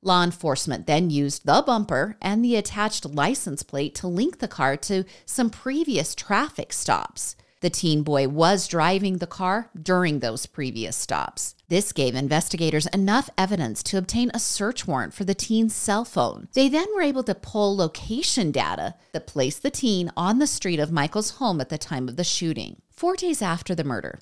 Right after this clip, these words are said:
the teen was arrested following a short chase by law enforcement. And as in so many violent crime cases, there was violent behavior that ramped up to the actual murder. The teen had been arrested back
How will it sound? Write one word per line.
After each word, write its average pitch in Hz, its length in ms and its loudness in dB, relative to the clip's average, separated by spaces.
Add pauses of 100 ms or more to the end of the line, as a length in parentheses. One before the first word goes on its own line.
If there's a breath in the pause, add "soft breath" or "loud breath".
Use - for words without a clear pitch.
the 170 80 -2
teen 160 320 2
was 190 160 4
arrested 170 580 0
following 214 460 2
a 190 40 0
short - 460 -2
chase 170 380 -2
by 156 160 2
law 151 240 2
enforcement. 120 720 -4 (100)
And 226 160 2
as 254 280 2
in 233 220 2
so 220 640 -2
many 185 280 2
violent 156 400 0
crime 170 320 0
cases, 147 600 -2
there 277 220 2
was 233 460 -2
violent 190 500 0
behavior 185 560 0
that 151 200 0
ramped 170 480 -2 (100)
up - 300 -4
to 190 120 -6
the 165 160 -2
actual 180 460 0
murder. 165 520 0
The 247 100 2
teen 330 300 2
had 302 140 0
been 214 140 2
arrested 190 540 0
back 208 260 -4